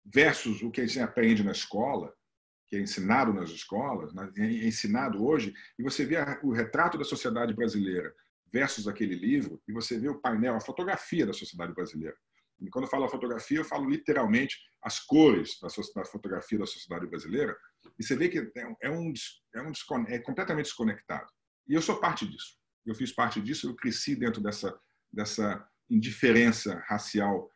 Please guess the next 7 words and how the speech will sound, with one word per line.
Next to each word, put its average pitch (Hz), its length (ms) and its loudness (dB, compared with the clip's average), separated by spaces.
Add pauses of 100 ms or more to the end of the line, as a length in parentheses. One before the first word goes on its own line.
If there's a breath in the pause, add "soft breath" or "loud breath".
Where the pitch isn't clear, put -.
(100)
que - 80 -8
o 98 40 -4
Brasil 101 340 0
sempre 113 420 -2
se 92 240 -12
viveu, 80 340 -6 (480)
tá? 107 260 -4